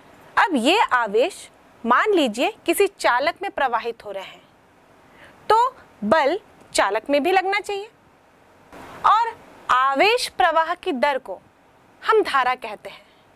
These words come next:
यानी कि जब किसी चालक में विद्युत धारा प्रवाहित हो रही है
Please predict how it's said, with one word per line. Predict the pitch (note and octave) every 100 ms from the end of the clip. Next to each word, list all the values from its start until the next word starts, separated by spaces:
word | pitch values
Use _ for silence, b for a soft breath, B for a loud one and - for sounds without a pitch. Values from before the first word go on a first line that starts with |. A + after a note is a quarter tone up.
| _ _ B B B
यानी | B3+ F#4 B4
कि | G4 F#4 - B -
जब | C#4 -
किसी | C#4 D#4
चालक | - A3+ B3 D4+ D#4
में | D#4+ E4+
विद्युत | G3+ A#3+ G#3+ F#4
धारा | E4 - A#3+ C#4
प्रवाहित | D#4 A#3+ G3+ G3 E4 F4+ C4+
हो |
रही | G#3 G3
है | F#3